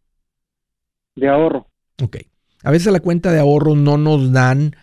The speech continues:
Speaker 2: con la tarjeta de débito, eh, pero diles, y, y uno sí, porque cuando uno se mete a un cajero automático te pide de la checking o de la savings, o sea, de las cuentas de corrientes, de cheques o de la cuenta de ahorros.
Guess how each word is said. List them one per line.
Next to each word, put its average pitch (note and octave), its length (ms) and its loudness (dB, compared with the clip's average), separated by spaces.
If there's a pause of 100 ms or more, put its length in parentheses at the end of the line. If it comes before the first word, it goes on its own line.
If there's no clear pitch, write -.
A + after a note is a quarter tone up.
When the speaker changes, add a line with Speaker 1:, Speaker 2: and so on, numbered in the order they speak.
(300)
Speaker 2:
con C3 140 -2
la B2 80 0
tarjeta A#2+ 380 -2
de C3 100 2
débito, C3+ 520 -2 (460)
eh, B2 680 -4 (140)
pero D3 360 0 (320)
diles, F#3 460 0
y, D3+ 140 -4 (220)
y D#3+ 120 -8
uno F#3 260 2
sí, - 400 -4 (160)
porque D3 240 -6
cuando D3+ 280 -2
uno E3+ 140 0
se F3+ 120 -2
mete E3 240 -2
a - 20 0
un E3 60 -2
cajero D3 300 -2
automático C3 640 -4
te A#2 120 -6
pide A2+ 320 -6
de D3 180 -2
la A2 140 -4
checking C4+ 500 -6 (520)
o C#3 120 0
de B2 100 2
la A2+ 120 -2
savings, A2+ 520 -4
o C3+ 40 -8
sea, A#2 80 -2
de A2 100 -2
las A2 140 -4
cuentas F#3+ 340 -4
de D#3+ 100 -2
corrientes, G3+ 680 -4 (160)
de A#2 100 -10
cheques G#3 400 -6
o C#3+ 80 -2
de B2+ 80 2
la A#2+ 80 0
cuenta B2+ 300 -4
de C3 100 2
ahorros. C#3 460 -2